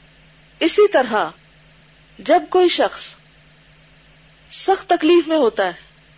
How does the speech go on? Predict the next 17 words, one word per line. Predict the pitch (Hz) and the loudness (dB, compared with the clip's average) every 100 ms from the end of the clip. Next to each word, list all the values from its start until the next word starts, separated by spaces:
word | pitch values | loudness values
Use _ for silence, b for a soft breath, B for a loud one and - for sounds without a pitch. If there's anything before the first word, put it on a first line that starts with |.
| _ _ _ _ | _ _ _ _
تو | 320 | -2
وہ | 330 | -2
شدت | - 349 330 415 | 0 -2 0 0
کے | 381 | 0
ساتھ | 370 339 330 | 0 0 0
اللہ | 254 254 | 0 -2
کو | 254 | -4
پکارتا | 214 196 175 - | -4 -2 -4 -6
ہے، | 160 - - _ _ _ _ _ _ _ _ _ _ _ _ - | -14 -16 -20 _ _ _ _ _ _ _ _ _ _ _ _ -4
اور | 277 | 0
مومن | 269 269 311 381 415 - _ _ _ _ _ _ _ _ _ _ _ _ 208 | 2 2 2 0 -4 -12 _ _ _ _ _ _ _ _ _ _ _ _ -2
جہنم | 262 330 370 403 | 0 2 2 2
کے | 381 | 0
خوف | 339 294 294 | 0 0 2
سے | 269 | 0
روتا | 220 - | 0 -2
ہے، | 170 | -8